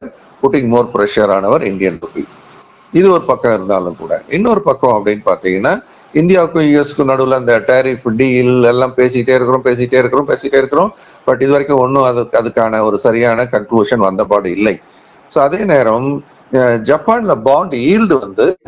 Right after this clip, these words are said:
ஜாஸ்தி ஆயிட்டே இருக்கிறத பாக்குறோம். So ஜப்பான் பாண்ட் ஈல்டு ஜாஸ்தி ஆகுறதுனால என் கேரி ட்ரேடுன்னு சொல்லுவாங்க. என் கேரி ட்ரேடுன்னு சொல்லும்போது ஜப்பான்ல வட்டி வீதம் குறைவா இருக்கிறத பயன்படுத்தி அங்கிருந்து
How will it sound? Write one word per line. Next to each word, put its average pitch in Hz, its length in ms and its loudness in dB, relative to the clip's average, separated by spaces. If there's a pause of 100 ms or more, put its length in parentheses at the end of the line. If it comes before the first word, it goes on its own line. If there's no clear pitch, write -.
ஜாஸ்தி 127 320 2
ஆயிட்டே 117 260 2
இருக்கிறத 107 380 0
பாக்குறோம். - 340 -4 (480)
So - 140 -4
ஜப்பான் 143 500 0
பாண்ட் 143 320 0
ஈல்டு 156 420 2
ஜாஸ்தி 113 280 0
ஆகுறதுனால 92 720 2 (280)
என் 185 440 0
கேரி 143 320 2
ட்ரேடுன்னு 123 420 0
சொல்லுவாங்க. 95 520 0 (440)
என் 151 300 0
கேரி 131 240 2
ட்ரேடுன்னு 120 360 0
சொல்லும்போது 123 520 0
ஜப்பான்ல 135 480 0
வட்டி 113 260 0
வீதம் 120 280 0
குறைவா 123 280 4
இருக்கிறத 110 300 -2
பயன்படுத்தி 110 680 0
அங்கிருந்து 117 600 2